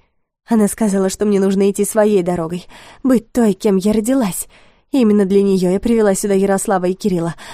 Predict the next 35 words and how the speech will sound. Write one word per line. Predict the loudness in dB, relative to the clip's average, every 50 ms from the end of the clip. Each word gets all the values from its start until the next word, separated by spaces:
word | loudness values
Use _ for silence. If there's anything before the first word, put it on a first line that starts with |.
| -16 -4 -2
а | 0 0
она | 2 0 0 0 -2
их | -2 -4 -4 -8
ждала». | -6 -4 -4 -4 -4 -4 -8 -10 -12 -14 -18 _ _ _ _ _ _ _ _ _
Пользуясь | 0 0 0 0 0 0 0 -2 -2 -2 -4
этой | -4 -4 -4 -4
болтовнёй | -4 -4 -4 -2 -2 0 0 0 0
как | -2 -4 -8 -6
прикрытием, | -6 -6 -4 -4 -4 -4 -4 -4 -6 -6 -6 -10 -12 -20 -20 -18 -4
Игорь | -2 0 2 2 0 2
быстро | 0 0 -2 -2 -4 -8 -4
прошёл | -4 -4 -4 -2 -2 -4 -2
до | -2 -2
конца | -2 -2 -2 -2 -4
коридора. | -6 -4 -4 -4 -2 -4 -4 -4 -6 -8 -12 -16 -20 -20 _ _ _ _
Голос | -4 0 0 2 2 2 0 -2 -4
девушки | -4 -4 -4 -4 -6 -8 -8 -8 -6
делал | -2 0 0 0
его | 0 0 0 -2 -2
шаги | -2 -4 -2 0 0
неслышными. | 0 0 -2 -2 -6 -6 -6 -6 -8 -8 -8 -10 -12 -16 _ _ _ _ _ _ _ _ _ _ _ _ _
Добравшись | 0 0 0 2 0 -2 -2 -2 -4 -6 -4
до | -2 -2
нужной | -2 -2 -2 -4 -6 -6
комнаты, | -4 -4 -4 -4 -4 -6 -8 -12 -12 -14 -20 -20 -20 -8 _
он | 0 2 2 2
выглянул | 2 0 0 0 0 0 0 -2
из-за | -2 -2 -4 -2 -2 -2 -4
косяка | -4 -4 -6 -4 -6 -8 -6 -4 -6
буквально | -4 -4 -6 -6 -2 -2 0 0 2 0
на | 0 -2
секунду, | -2 -4 -10 -10 -8 -8 -8 -6 -6 -6 -10 -10 -14 -20 -20 -10 -4
держа | 0 2 2 2 2 0 -2 -2
пистолет | -2 -6 -4 -2 -2 -2 -2 -2 -2
наготове. | -2 -2 -2 -2 -4 -6 -8 -8 -10